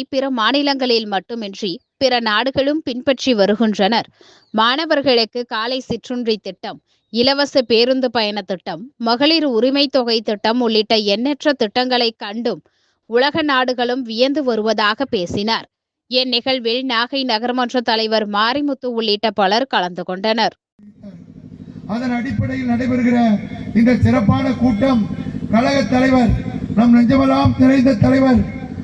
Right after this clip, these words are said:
Speaker 2: முன்னாள் முதல்வர், முதலமைச்சர் அண்ணன் தளபதி அவர்கள் திட்டத்தில் ஏதாவது ஒரு திட்டத்தை கண்டிப்பாக அவர்கள் அடைந்திருப்பார்கள். அந்த பலனை அவர்கள் அடைந்திருப்பார்கள். அது மகளிர் உரி-, அவர்களுக்கு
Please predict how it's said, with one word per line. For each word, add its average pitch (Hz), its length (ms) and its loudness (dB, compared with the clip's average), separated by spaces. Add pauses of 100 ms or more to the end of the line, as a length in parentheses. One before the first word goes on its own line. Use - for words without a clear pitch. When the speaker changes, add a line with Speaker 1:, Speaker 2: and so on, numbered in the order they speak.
(180)
Speaker 2:
முன்னாள் 269 380 4
முதல்வர், 262 360 4
முதலமைச்சர் 302 500 2
அண்ணன் 262 220 -2
தளபதி 302 380 0
அவர்கள் 285 460 -2
திட்டத்தில் - 600 0 (540)
ஏதாவது 277 460 -2
ஒரு 254 180 0
திட்டத்தை 247 480 2 (400)
கண்டிப்பாக 240 640 4 (520)
அவர்கள் 277 340 2
அடைந்திருப்பார்கள். 285 720 -2 (340)
அந்த 247 200 2
பலனை 294 380 2 (360)
அவர்கள் 269 340 0
அடைந்திருப்பார்கள். 277 760 -2 (300)
அது 240 120 4 (120)
மகளிர் 269 340 2
உரி-, 277 180 2
அவர்களுக்கு 240 460 2